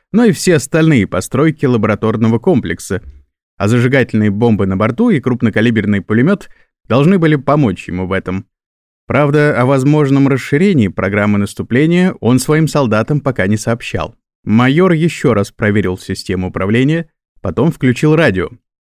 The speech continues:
Штаб войск П В О сообщил, что подобных нарушений не было последние десять лет, а представитель Комитета Сенатской комиссии по обороне заявил, что те три аппарата, которые были замечены радарами над территорией нашей страны, могли принадлежать военно-воздушным силам Юрании.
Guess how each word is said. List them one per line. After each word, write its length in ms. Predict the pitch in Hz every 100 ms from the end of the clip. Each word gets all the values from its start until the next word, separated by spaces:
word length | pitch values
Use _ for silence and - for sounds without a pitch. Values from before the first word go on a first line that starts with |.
| _
Штаб 360 | - 160 151 -
войск 380 | 131 135 -
П 140 | - 110
В 60 |
О 180 | 98 117
сообщил, 560 | 151 180 160 - 104 95
что 180 | - 104
подобных 540 | 120 139 123 120 -
нарушений 500 | 120 117 156 165 170
не 220 | 156 139
было 180 | 143 170
последние 560 | 160 139 104 117 120 123
десять 380 | 131 123 151
лет, 320 | 190 113 - - _ _ -
а 100 | 107
представитель 600 | 139 - 170 214 202 156
Комитета 460 | 151 143 151 139
Сенатской 540 | 131 131 123 110 - 127
комиссии 520 | 123 127 117 - 113
по 140 | 113 104
обороне 420 | 98 104 123 175
заявил, 420 | 165 127 135 185
что 260 | - - 123
те 200 | 170 156
три 180 | 147
аппарата, 480 | 147 117 131 131 123
которые 320 | 120 113 127
были 240 | 113 131 120
замечены 560 | 117 127 120 - 104
радарами 460 | 101 110 120 110 107
над 200 | 107 110
территорией 500 | 120 120 123 107 95
нашей 280 | 101 101 85
страны, 460 | - 98 165 214 _ _ _ -
могли 280 | 120 196 254
принадлежать 640 | 214 202 180 156 180 -
военно-воздушным 1120 | 127 127 131 185 175 147 110 101 135 - 135
силам 440 | 123 - 107 107 104
Юрании. 600 | 110 127 113 95 90 -